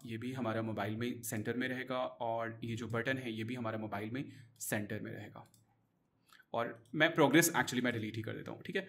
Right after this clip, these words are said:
तो मोबाइल के सेंटर में रहेगा। अब यहाँ पे एक प्रॉब्लम है, प्रॉब्लम ये है कि normally क्या होता है, अगर मैं यहाँ से इस, अ, रिस्पॉन्सिवनेस से बाहर आऊँ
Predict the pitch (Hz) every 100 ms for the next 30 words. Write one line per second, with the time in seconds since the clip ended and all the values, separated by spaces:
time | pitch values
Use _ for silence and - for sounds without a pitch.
0 | - - 113 104 113 139 120 110 - -
1 | - - - - - - 226 220 190 226
2 | - 165 170 - 139 110 127 117 - -
3 | - 120 123 175 175 143 165 127 131 -
4 | 170 190 - - - - 131 143 202 220
5 | 165 165 143 139 151 - 120 131 131 139
6 | 127 120 - 131 - - 139 - - 117
7 | 113 117 113 117 123 143 - 113 107 123
8 | 113